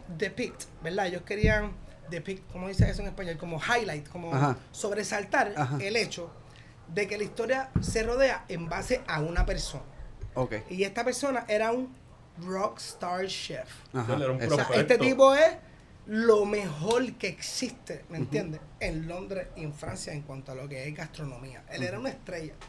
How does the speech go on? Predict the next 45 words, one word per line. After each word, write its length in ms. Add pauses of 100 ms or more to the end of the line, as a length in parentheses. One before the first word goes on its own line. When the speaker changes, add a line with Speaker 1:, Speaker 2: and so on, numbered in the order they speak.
(260)
Speaker 1:
trabajando 460
para 160
un 140
chef 280 (500)
que 140
también 400
tenía 220
un 80
montón 400
de 100
años, 280
¿verdad? 240
De 60
experiencia 600
siendo 280
uno 140
de 120
los 120
mejores. 340 (200)
Speaker 2:
Claro. 240
Speaker 1:
Y 320 (680)
lo 180
consiguió 500
todo. 260 (2250)
Speaker 2:
Que 60
eso 100
es 60
bien 100
Speaker 1:
Cae 140
en 80
la 80
Speaker 2:
importante. 300
Speaker 1:
costumbre, 320 (120)
cae 180
en 100
la 100
costumbre 520
de 100
lo 140
que 300
es 80 (500)
trabajar 400
en 120
la 60
industria. 540